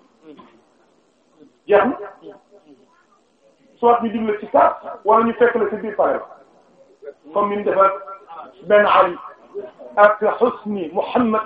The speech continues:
Husni, Allahu akbar, seen tur yi neex waaye ñoo bon. Mouhamed Husni, Husni Moubarak, Zey-, Zey-, Zey-, Zeynuddin Ibn Ali, Ben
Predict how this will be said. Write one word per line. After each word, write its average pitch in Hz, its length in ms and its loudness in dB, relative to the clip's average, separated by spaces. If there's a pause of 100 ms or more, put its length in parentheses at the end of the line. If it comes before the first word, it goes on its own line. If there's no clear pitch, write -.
(120)
Husni, 208 440 -4 (200)
Allahu 160 380 0
akbar, - 280 -6
seen 208 180 -2
tur 233 140 -4
yi 233 140 -2
neex 247 260 2
waaye 254 200 4
ñoo 269 220 6
bon. 311 180 8 (600)
Mouhamed 240 480 2 (140)
Husni, 254 720 -4 (520)
Husni 240 440 2
Moubarak, 208 500 2 (1800)
Zey-, 247 540 -2 (600)
Zey-, 240 460 0
Zey-, 247 200 -6 (100)
Zeynuddin 214 680 -8 (360)
Ibn 202 280 -6
Ali, 151 400 -6
Ben 185 120 -2